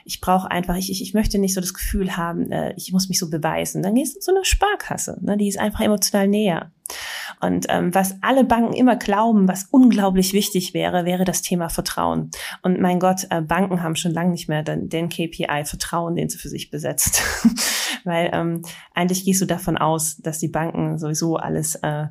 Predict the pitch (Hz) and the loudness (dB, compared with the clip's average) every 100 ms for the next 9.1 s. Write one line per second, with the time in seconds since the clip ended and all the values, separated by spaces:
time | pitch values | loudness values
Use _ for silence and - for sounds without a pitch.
0 | - - - 165 151 147 165 190 - 170 | -10 -20 -6 -2 -2 0 0 0 0 0
1 | 160 160 233 - - - 165 160 - 156 | 2 2 2 -2 -16 -4 -2 -2 -2 0
2 | 151 156 156 170 165 - - 185 180 - | 0 0 -2 0 -2 -2 -2 0 0 0
3 | 170 170 180 160 160 - - 160 156 160 | -2 0 0 0 -2 -4 -6 -4 -2 -2
4 | 151 160 151 - 160 170 156 151 147 139 | -4 -4 -4 -2 0 0 0 -2 -4 -6
5 | - 139 - - - - - 185 226 214 | -4 -2 -4 -4 -8 -6 -6 -2 0 0
6 | 202 233 285 262 196 - 339 - 240 208 | 0 0 -2 -2 -2 -2 -6 -2 0 4
7 | 190 180 160 185 - 175 180 185 190 180 | 4 4 2 -2 -2 -2 0 -2 -2 -4
8 | 170 175 - - - 214 - - 196 185 | -4 -4 -10 -16 -6 -4 -2 0 2 4